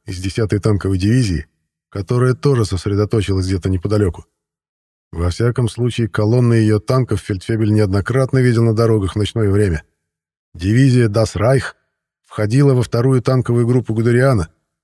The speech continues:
но с гибелью командующего группу начали раздёргивать для усиления других участков, хотя формально она и не расформировалась. «Игнат, разворачивай рацию», — приказал Лебедев, дослушав откровение немца.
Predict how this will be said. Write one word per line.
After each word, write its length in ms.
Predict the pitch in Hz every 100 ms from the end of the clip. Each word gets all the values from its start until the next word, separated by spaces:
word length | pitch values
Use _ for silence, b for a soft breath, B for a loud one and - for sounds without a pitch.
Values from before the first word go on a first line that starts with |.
| _
но 160 | 110 127
с 80 | 110
гибелью 400 | 143 131 127 117
командующего 680 | 131 143 135 113 98 107
группу 320 | 98 104 98 104
начали 300 | 101 98 95
раздёргивать 680 | 98 92 131 131 117 110
для 120 | 104
усиления 400 | 107 123 110 104
других 300 | 101 104 92
участков, 580 | 101 - 143 - 104 - _ _ _ _ _
хотя 280 | - 101 131
формально 560 | - 113 127 143 123 101
она 200 | 110 123
и 60 |
не 120 | 117
расформировалась. 880 | 107 - 92 92 95 117 113 80 - _ _ _ _ _ _ _ _
«Игнат, 400 | - 87 117 110
разворачивай 640 | 104 98 113 117 107 90 82
рацию», — 380 | 80 - 78 - _ _ _ _ _ _ _ _ _
приказал 420 | _ - 92 95 95
Лебедев, 380 | 110 101 87
дослушав 500 | 85 92 - 104 95
откровение 540 | 92 - 92 92 90 90
немца. 360 | 98 92 -